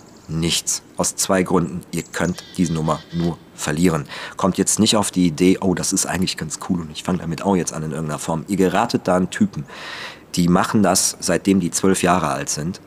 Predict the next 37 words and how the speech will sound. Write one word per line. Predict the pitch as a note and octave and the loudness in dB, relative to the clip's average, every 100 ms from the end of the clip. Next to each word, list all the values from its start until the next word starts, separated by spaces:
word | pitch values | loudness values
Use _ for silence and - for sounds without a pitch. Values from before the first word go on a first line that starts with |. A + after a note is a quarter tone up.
| - | -10
Und | D#2+ D#2 | -4 -2
das, | D#2 - - - - - D2+ | 0 0 -4 -8 -18 -18 -10
die | E2 | -2
haben | F2 G2+ | 0 4
mehr | F#2 | 4
Erfahrung | E2+ - G#2+ G#2 D#2 | 2 2 4 4 2
als | D2+ - | -2 0
ihr. | F2+ | 2
Und | F2+ | 2
wenn | F2 E2+ | 2 0
ihr | G2+ | 2
nicht | A2+ - | 2 2
zufälligerweise | A2 G2 G2 F#2 F2 | 0 2 2 4 0
Kampfsport | E2 G#2+ B2 - D#2+ D2 | 0 -2 -2 -2 -2 0
macht, | E2+ E2+ | 0 0
und | F2 | -2
das | E2+ | 0
macht | G2+ A2+ - | 0 0 0
ihr | F#2 | 2
nicht, | G#2 - | 2 2
wenn | G2 | 2
ihr | F#2+ | 2
das | F2 - G#2+ | 0 -2 0
cool | G2+ | 0
findet, | - D2 D#2 D#2+ | -2 -6 -6 0
weil | F2 D#2+ | 2 2
eigentlich | F2 F2 - | 0 -4 0
alle | G2 | 0
Kampfsportler, | A2 E2+ F#2+ - F#2+ E2 | 0 -2 -4 -2 -2 -2
die | F2 | -2
ich | E2 | -4
auch | |
kenne, | - F#2 | -4 -4
die | D#2+ D#2 | -2 -2
wissen | F#2 F2+ | -4 -2
zumindest, | - D#2 D#2+ - | -2 -2 -2 -2
„Ey, | E2+ | -2